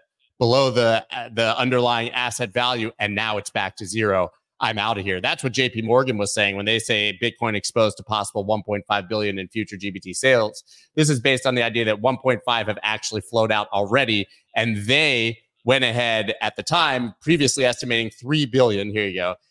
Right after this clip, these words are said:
had been invested in G B T C in the secondary market to exploit the trust discount to nav. So they're saying that maybe three billion in total was what I'm talking about here.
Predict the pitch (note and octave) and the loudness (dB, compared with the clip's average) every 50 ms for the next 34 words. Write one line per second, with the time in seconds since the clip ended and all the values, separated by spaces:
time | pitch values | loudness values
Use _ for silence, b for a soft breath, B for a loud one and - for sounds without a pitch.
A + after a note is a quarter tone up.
0 | _ _ - A2+ A2+ G2 B2 A#2+ A#2+ A#2 G2 B2+ C3+ C3+ - - C3 A#2+ A2 G#2+ | _ _ -4 -4 0 2 2 2 2 0 0 0 -2 -2 -2 -4 -4 -4 -2 -2
1 | B2+ B2 - C3 B2 A2 A#2+ A2 - - C#3+ C3+ G#2+ G#2+ G#2 G2 - - B2+ A2+ | -2 -2 0 -2 -4 -2 -2 -4 -2 -2 0 0 0 -2 -2 -2 0 0 -2 -2
2 | - A#2+ A2 A2+ A2+ A2 G#2+ G#2+ A2 A2+ A#2 A2+ - G#2+ G2 _ _ _ _ _ | -2 -4 -2 0 0 0 2 2 0 0 0 0 -2 -6 -8 _ _ _ _ _
3 | _ _ _ - - A#2+ A2+ G#2+ G2+ G#2 G#2+ - G#2+ G2+ - - - C3+ C#3 C3+ | _ _ _ -6 0 2 2 2 2 -2 -2 -4 -4 -4 -4 -6 -2 2 4 4
4 | B2 A2+ - G#2 - - A#2+ A2 G#2 - - B2 G#2 - - G#2+ G#2 F#2+ F2 - | 4 2 -2 -6 -2 0 0 0 0 -2 -4 -4 -6 -4 -4 -4 -4 -4 -6 -8
5 | G2 G2 F#2 D#2+ D2+ D2+ - - C3 B2+ D3 D#3+ - E3+ D#3+ D#3 C#3 C3 A2 C3+ | -4 -2 0 0 -2 -2 -4 -6 0 2 2 2 4 2 0 0 0 -2 0 0
6 | C#3 C3 B2 B2+ A#2+ G#2 b b b b b b b - D#3+ F3 F3+ C#3 D#3+ D#3 | -2 0 2 0 -2 -2 b b b b b b b 2 4 4 4 6 4 4
7 | D#3 D#3 C#3+ C3+ - C3 C#3+ C#3 B2 - - D#3+ D#3+ C#3+ B2 A#2 A#2 A#2+ A2+ G2 | 4 4 2 0 0 -2 -2 -2 -2 0 2 2 4 4 4 2 2 2 0 0
8 | A#2 B2+ A#2+ - G#2+ A#2+ C3 B2+ A#2+ A2 - B2+ B2 A#2 - - A2 G#2 F#2 G#2+ | 0 0 0 0 0 0 0 -2 -4 -4 -2 -2 -2 -2 -2 -2 -2 0 0 0
9 | G#2 G2 F#2+ - - - D#3+ C3+ A2+ G2+ G2 G2 G2 | 0 0 -2 -4 -2 0 4 4 6 6 4 2 0